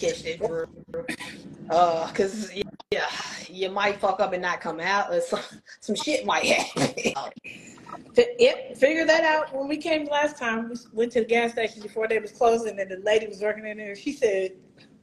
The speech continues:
Speaker 2: "Where are you from?" I said, "Uh, Hu-," look, I had to take my hood off. I was like, "Um, Houston, ma'am. I'm just trying to get some Gatorade."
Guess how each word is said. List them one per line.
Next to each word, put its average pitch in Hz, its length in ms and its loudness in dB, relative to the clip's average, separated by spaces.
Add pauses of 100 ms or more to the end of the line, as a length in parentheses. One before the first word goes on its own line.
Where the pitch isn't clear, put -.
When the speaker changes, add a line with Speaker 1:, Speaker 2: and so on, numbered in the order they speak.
(1500)
Speaker 2:
"Where 311 160 4
are 302 60 6
you 269 200 4
from?" 285 720 2
I 220 100 2
said, 185 540 0 (160)
"Uh, 190 320 0
Hu-," - 500 -4
look, 214 140 8
I 208 60 0
had 214 140 4
to - 40 -12
take 208 180 6
my 202 100 -2
hood 214 200 4
off. 185 140 0
I 185 80 -8
was - 180 -14
like, 175 320 -12
"Um, 180 240 -4
Houston, 214 500 -6
ma'am. 185 260 -6
I'm 190 140 -14
just 196 200 -18
trying 185 140 -12
to 175 60 -14
get 180 120 -18
some 180 160 -20
Gatorade." 180 560 0